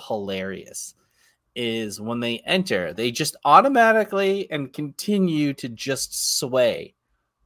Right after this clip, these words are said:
back and forth for no reason other than it's just comedy.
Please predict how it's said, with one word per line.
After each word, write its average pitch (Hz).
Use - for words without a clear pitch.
back 196
and 196
forth 151
for -
no 233
reason 208
other 180
than 170
it's 151
just -
comedy. 101